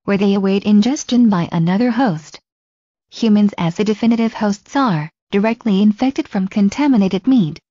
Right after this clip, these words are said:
Human are infected by the larval stage, the cysticercus, from measly pork, which everts once the organism is inside the small intestine. Pig's intestine egg from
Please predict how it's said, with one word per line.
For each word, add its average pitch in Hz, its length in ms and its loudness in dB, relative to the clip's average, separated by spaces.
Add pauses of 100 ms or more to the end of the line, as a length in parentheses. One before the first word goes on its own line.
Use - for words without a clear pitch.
(600)
Human 226 320 0
are 175 100 0
infected 196 560 -2
by 156 180 -4
the 175 100 0
larval 214 340 0
stage, 175 480 -2 (220)
the 220 180 0
cysticercus, 220 1000 -4 (220)
from 190 260 -2
measly 269 360 0
pork, 226 480 -2 (680)
which 190 280 -2
everts 175 420 -4
once 302 300 0
the - 220 -2
organism 196 680 0
is 208 140 -2
inside 196 480 -2
the 180 80 -2
small 220 420 -2
intestine. 180 800 -2 (720)
Pig's 247 280 -2
intestine 262 640 -2
egg 240 180 -4
from 156 400 -4